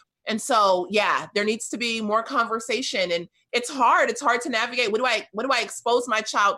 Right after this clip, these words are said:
to? And, you know, yet if I don't expose my child, then am I sheltering them from the realities of what they're gonna hit when they get into college?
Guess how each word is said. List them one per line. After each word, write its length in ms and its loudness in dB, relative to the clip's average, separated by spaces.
to? 360 -4
And, 420 2
you 100 -2
know, 300 0
yet 340 0
if 120 -6
I 100 0
don't 180 0
expose 320 0
my 100 0
child, 280 2
then 80 0
am 80 0
I 100 0
sheltering 640 -2
them 240 0
from 140 -6
the 80 0
realities 640 2
of 120 2
what 140 2
they're 120 2
gonna 160 4
hit 380 2
when 340 0
they 240 2
get 140 0
into 180 2
college? 640 0